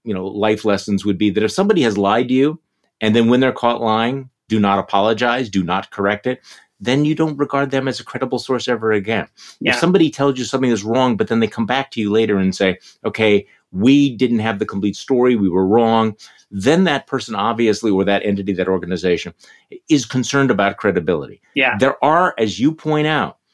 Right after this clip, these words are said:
Speaker 1: there are entities that frankly, clearly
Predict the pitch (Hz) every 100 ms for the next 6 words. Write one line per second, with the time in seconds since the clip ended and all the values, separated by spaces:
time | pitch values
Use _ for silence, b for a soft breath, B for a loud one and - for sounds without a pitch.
0 | _ 90 110 131 151 135 139 135 104 71
1 | - - 90 110 - - 131 139 139 131
2 | _ - - 143 139 101 78